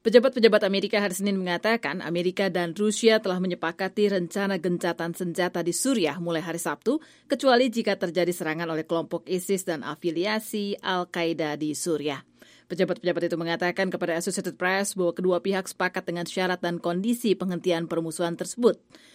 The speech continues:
Pengumuman resmi diperkirakan akan disampaikan setelah Presiden Barack Obama dan Presiden Vladimir Putin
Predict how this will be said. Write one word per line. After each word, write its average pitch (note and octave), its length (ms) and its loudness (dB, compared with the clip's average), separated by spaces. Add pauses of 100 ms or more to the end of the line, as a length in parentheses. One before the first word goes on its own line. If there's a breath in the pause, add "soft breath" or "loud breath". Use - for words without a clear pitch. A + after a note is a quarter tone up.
(180 soft breath)
Pengumuman C4 320 4
resmi C4+ 320 0
diperkirakan A#3 480 2
akan G#3+ 160 0
disampaikan F3+ 480 0
setelah E3+ 320 -4
Presiden E3+ 480 0
Barack D#3 240 -4
Obama F3 400 0
dan E3 240 0
Presiden F3 480 0
Vladimir D#3+ 400 -2
Putin A#3 480 0